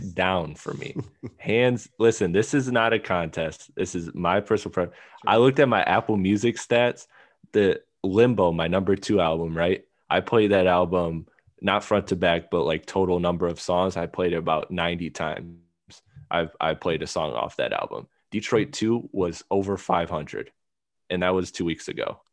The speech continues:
Speaker 1: So it's probably even higher since. It's an album that has just, uh, always, always sat in my rotation since the moment it dropped. And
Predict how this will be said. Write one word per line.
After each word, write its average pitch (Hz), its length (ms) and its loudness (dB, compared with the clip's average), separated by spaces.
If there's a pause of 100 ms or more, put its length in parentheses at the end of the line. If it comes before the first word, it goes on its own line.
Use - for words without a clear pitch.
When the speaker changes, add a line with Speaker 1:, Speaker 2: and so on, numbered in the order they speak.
Speaker 1:
So 85 200 -4
it's 80 240 -6
probably 90 360 0
even 82 200 -4
higher 76 340 -4
since. - 420 -12 (440)
It's 92 560 0
an 92 120 -2
album 90 360 0
that 85 200 0
has 85 240 -4
just, - 380 -6
uh, 92 160 -2 (360)
always, 101 680 2 (220)
always 90 440 0
sat 87 300 0
in 90 60 -8
my 85 160 -2
rotation 87 560 -4
since - 260 -10
the 87 80 -4
moment 82 320 -4
it - 100 -6
dropped. 85 520 -2 (460)
And 80 460 -2